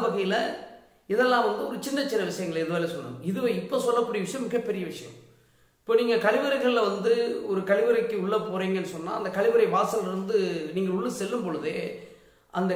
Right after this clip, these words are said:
கழிவறையின் அந்த பீங்கான், இந்த கழிவறை உட்காரக்கூடிய அந்த சிட்டிங் பொசிஷன் இருக்கு இல்லைங்களா, அந்த பீங்கான் வந்து நம்முடைய கண் பார்வையில் நேரடியாக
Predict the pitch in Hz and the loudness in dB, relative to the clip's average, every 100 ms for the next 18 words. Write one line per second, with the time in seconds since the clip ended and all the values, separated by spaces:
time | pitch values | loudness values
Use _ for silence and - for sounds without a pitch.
0 | 185 190 240 254 240 220 196 208 254 262 | 0 0 0 4 4 4 2 0 -2 -4
1 | - - - - _ _ _ _ _ _ | -10 -14 -20 -20 _ _ _ _ _ _
2 | _ _ _ - 190 185 190 254 262 208 | _ _ _ -6 -2 -2 -2 -2 0 0
3 | - - - - - 151 202 226 226 185 | 0 -6 -12 -14 -12 -2 2 4 4 4
4 | 180 226 214 185 185 175 156 - 233 196 | 4 4 4 0 -2 0 -2 -4 -6 -6
5 | 185 185 180 170 156 165 165 160 156 175 | -2 -2 -2 -4 -4 -8 -6 -4 -4 -2
6 | 185 202 220 196 170 156 147 143 - 254 | 0 0 2 2 2 0 -4 -6 -4 -2
7 | 277 277 185 165 165 - 175 170 156 160 | 0 2 0 -2 -2 -2 -2 -2 -4 -2
8 | 196 196 190 170 208 185 185 170 165 | -4 -2 -2 0 0 0 -2 -2 -4